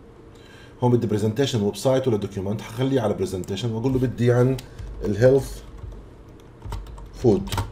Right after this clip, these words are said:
مثلا. generate outline، حيعطيني الاوتلاينز اللي بده يحتويها العرض تبعي. لاحظ انه انا عندي ثمانية كارد، خمستاش وتحت كله بفلوس، لحد ثمانية كويس. واللغات عندك موجودة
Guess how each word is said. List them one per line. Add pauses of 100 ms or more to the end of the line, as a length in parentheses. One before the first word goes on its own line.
(140)
مثلا. (840)
generate
outline، (960)
حيعطيني
الاوتلاينز
اللي
بده
يحتويها
العرض
تبعي. (800)
لاحظ
انه
انا
عندي (420)
ثمانية
كارد، (340)
خمستاش
وتحت (120)
كله
بفلوس،
لحد
ثمانية
كويس.
واللغات
عندك
موجودة